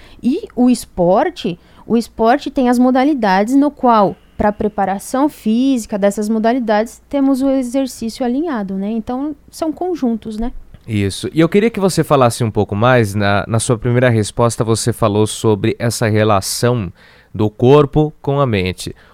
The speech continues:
Speaker 2: O quanto o bem-estar corporal influencia nesse bem-estar mental, emocional, psicológico, de modo geral?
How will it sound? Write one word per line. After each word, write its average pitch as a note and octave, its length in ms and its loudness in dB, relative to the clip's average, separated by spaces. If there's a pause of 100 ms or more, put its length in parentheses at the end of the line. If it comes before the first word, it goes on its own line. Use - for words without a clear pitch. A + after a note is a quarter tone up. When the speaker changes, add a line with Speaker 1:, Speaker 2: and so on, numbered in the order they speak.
(120)
Speaker 2:
O G3 120 0
quanto A#3+ 460 0
o D#3 40 -2
bem-estar C3 920 0
corporal B2 920 4 (320)
influencia D#3+ 800 0
nesse C#3+ 280 -2
bem-estar C3+ 720 0
mental, C3+ 1120 4
emocional, C3 760 0
psicológico, G#2 680 0
de F#2+ 80 -8
modo F2+ 220 -8
geral? F2 320 -12